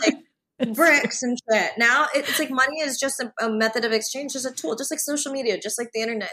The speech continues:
Speaker 1: They're just tools, and it's all about what you believe about their function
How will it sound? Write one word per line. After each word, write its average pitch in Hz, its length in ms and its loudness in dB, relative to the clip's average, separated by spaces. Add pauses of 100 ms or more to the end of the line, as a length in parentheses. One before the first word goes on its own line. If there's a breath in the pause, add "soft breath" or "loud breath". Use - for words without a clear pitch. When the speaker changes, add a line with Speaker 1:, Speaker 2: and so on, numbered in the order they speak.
Speaker 1:
They're 214 100 2
just 226 280 -6
tools, 220 400 -2
and 208 80 -6
it's 202 140 -6
all 208 160 0
about 208 300 2 (240 loud breath)
what 214 220 2
you 220 120 -2
believe 208 560 0 (340)
about 208 320 2
their 202 140 2
function 214 560 -2